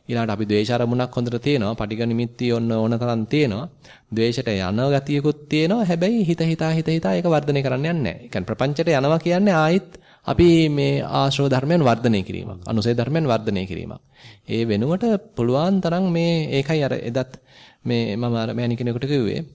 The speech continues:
බුදුරජාන් වහන්සේ කියනවා යෝච පපංචං හිත්වාන නිප්පපංච පදේ රතෝ. ආරාධහීසෝ නිබ්බානං යෝගක්ඛේමං අනුත්තරං. යම්කිසි කෙනෙක් මේ විදිහට, අ, ප්‍රපංච කිරීම අතහැරලා දාලා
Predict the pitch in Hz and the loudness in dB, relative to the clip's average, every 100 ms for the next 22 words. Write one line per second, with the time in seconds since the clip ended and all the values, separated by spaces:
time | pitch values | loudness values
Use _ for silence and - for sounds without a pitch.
0 | - - - 117 117 120 120 117 117 131 | -20 -18 -12 -6 -2 0 0 -2 -4 -2
1 | 135 95 143 - - _ - - - 113 | -2 0 -4 -10 -20 _ -18 -16 -4 -2
2 | 117 120 123 117 113 117 110 104 - - | -2 -4 -2 -2 -2 -2 -4 -4 -6 -4
3 | 113 113 160 127 - 135 147 147 147 120 | -2 -2 -2 -2 -4 -4 -2 -2 -2 -2
4 | 104 95 82 - - _ _ - 101 110 | 0 -2 -2 -8 -14 _ _ -12 -6 -2
5 | 143 147 147 139 131 131 127 113 104 101 | 2 2 2 0 0 -2 0 0 0 0
6 | 110 101 92 143 131 113 107 - 101 98 | -2 0 -2 -2 0 0 -2 -6 -8 -6
7 | 123 95 90 - - - _ 92 92 - | -6 -6 -8 -10 -14 -16 _ -8 -8 -8
8 | - 135 143 135 127 131 135 139 156 139 | -6 -4 -2 -2 0 0 0 0 0 -2
9 | - - - - 90 87 87 80 - _ | -4 -20 -10 -4 -4 -4 -8 -12 -18 _
10 | - - - 113 139 147 160 160 160 156 | -20 -18 -8 -2 0 0 -2 0 2 2
11 | 120 127 127 123 110 95 80 120 | 2 0 2 2 2 -2 -4 -8